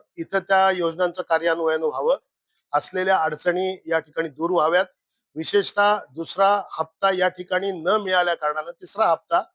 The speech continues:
न मिळाल्या कारणानं लोकांनी जी स्वतःची घरं जी मोडलेली आहेत, ते संसार या ठिकाणी पावसामध्ये भिजतायत, अशा पद्धतीच्या तक्रारी या ठिकाणी आल्या.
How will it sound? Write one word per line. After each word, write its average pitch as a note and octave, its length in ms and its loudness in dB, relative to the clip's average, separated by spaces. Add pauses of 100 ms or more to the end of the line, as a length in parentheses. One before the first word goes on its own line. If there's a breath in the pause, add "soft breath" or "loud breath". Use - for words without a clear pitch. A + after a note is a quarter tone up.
(300 soft breath)
न G3+ 200 0
मिळाल्या F3+ 380 2
कारणानं D#3+ 500 -2 (600)
लोकांनी G3 680 0
जी F3+ 240 -6
स्वतःची F3+ 420 -4
घरं E3+ 220 0
जी G#3+ 140 -2
मोडलेली D#3 460 -6
आहेत, D3 220 -6
ते G3 140 -14
संसार D#3+ 380 -4
या F3+ 120 0
ठिकाणी E3+ 340 -8
पावसामध्ये D3+ 560 -6
भिजतायत, C3+ 380 -4 (400 soft breath)
अशा C#3+ 240 0
पद्धतीच्या F3+ 520 -6
तक्रारी D#3+ 460 -2
या D3+ 100 -2
ठिकाणी D3 300 -10
आल्या. C#3 300 0